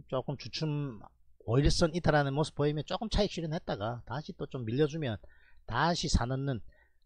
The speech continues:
그런, 아, 수익 좀 챙기는 전략 필요하다 할 수 있겠고, 하이닉스는 여기 이십 일 인근에 또 들어갔거든요. 하이닉스는 아직까지 상승 여력 좀 남아있다, 그렇게 생각합니다.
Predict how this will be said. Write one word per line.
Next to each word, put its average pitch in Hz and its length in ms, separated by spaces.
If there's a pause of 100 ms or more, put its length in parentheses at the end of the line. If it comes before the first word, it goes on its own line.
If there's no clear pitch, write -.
그런, 151 300
아, 98 380
수익 - 240
좀 120 120
챙기는 185 340
전략 117 440
필요하다 151 340
할 143 100
수 - 120
있겠고, - 260
하이닉스는 165 920 (520)
여기 160 180
이십 120 320
일 190 60
인근에 190 300
또 131 140
들어갔거든요. 160 840 (160)
하이닉스는 180 640
아직까지 160 300
상승 156 320
여력 165 200
좀 135 140
남아있다, 160 560
그렇게 160 200
생각합니다. 131 640